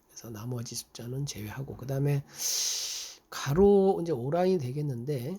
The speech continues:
가로 오 라인에서 지금 여기 삼십 번, 여기 삼십삼 번이 하나 나왔죠. 저는 이거 예측을 안 했는데. 그다음에 그때 또 이게 보너스 볼이 또 나올까? 저는 이제 보너스 볼 무조건 제끼합니다. 제-, 제끼-, 제외하고, 뭐 이 월수가 나오면 어쩔 수 없지만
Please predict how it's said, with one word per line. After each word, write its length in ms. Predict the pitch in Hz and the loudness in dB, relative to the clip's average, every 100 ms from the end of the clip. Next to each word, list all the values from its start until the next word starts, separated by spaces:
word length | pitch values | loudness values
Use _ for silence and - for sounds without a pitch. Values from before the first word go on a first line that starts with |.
| _ | _
가로 280 | - 131 156 | -14 -8 -4
오 400 | 165 143 117 131 | -2 -2 -4 -6
라인에서 1080 | 160 170 170 160 160 160 160 160 151 143 156 | -4 -2 -2 0 0 0 0 0 0 0 0
지금 320 | 143 139 139 | -2 -2 -2
여기 120 | 127 | -2
삼십 280 | 131 185 - | -4 -4 -6
번, 100 | - | -2
여기 100 | 151 | -2
삼십삼 340 | 131 190 - 214 | -2 -4 -2 0
번이 140 | 185 | 0
하나 200 | 175 147 | 0 -2
나왔죠. 480 | 113 135 - - 208 | -4 -8 -8 -6 -6
저는 200 | - 139 | -8 -8
이거 120 | 135 135 | -4 -4
예측을 400 | 123 - 156 151 | -4 -6 -8 -8
안 80 | 117 | -6
했는데. 560 | 120 113 117 143 117 - _ | -8 -8 -6 -6 -6 -12 _
그다음에 440 | - 147 151 151 - - - - - - _ - - - - - - _ | -6 -2 2 0 -2 -16 -16 -16 -20 -20 _ -20 -20 -8 -2 -2 -2 _
그때 220 | - - 170 - | -20 -4 -4 -2
또 200 | - 214 | 4 6
이게 280 | 208 196 190 | 6 4 2
보너스 360 | 226 269 226 | 2 2 2
볼이 200 | 220 202 | 4 2
또 120 | 202 196 | 2 0
나올까? 540 | 123 131 131 135 160 | 0 -2 -2 -4 -4
저는 500 | - 143 143 139 123 - | -4 -2 0 -2 -4 -10
이제 100 | 127 | -8
보너스 340 | - 226 208 | 0 0 0
볼 120 | 180 | 0
무조건 280 | 147 147 156 | 0 2 0
제끼합니다. 640 | 135 127 131 170 151 131 175 | -2 -2 -2 0 0 -2 -6
제-, 220 | - 131 | -10 -10
제끼-, 360 | - 127 123 123 | -8 -8 -6 -4
제외하고, 480 | - 123 135 147 127 | -4 -2 0 0 0
뭐 120 | 123 | -2
이 140 | 120 | 6
월수가 300 | 170 202 196 | 8 8 6
나오면 260 | 151 135 170 | 2 2 0
어쩔 220 | - - | -2 -6
수 160 | 147 202 | -4 -4
없지만 600 | 131 - 120 143 165 | -4 -6 -4 -4 -4